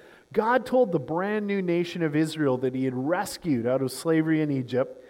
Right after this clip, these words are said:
he's, this is what he said. He said, "Hear, O Israel, the Lord our God, the Lord is one. Love the Lord your God with all your heart, with all your soul, with all your strength.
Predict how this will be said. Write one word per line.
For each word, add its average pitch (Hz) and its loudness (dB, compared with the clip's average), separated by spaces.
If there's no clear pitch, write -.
he's, 156 -4
this 170 0
is 151 -4
what 156 2
he 156 -2
said. 107 -4
He 135 -4
said, 156 2
"Hear, 247 4
O 226 10
Israel, 156 6
the 131 -4
Lord 214 2
our 220 -2
God, 190 0
the 156 -2
Lord 165 2
is 156 -2
one. 123 -6
Love 151 4
the 151 -4
Lord 147 2
your 131 -6
God 139 4
with 120 -8
all 110 -2
your 101 -8
heart, 202 0
with - -12
all 113 -4
your 110 -6
soul, 180 -2
with 165 -4
all 147 0
your 147 -2
strength. 104 -16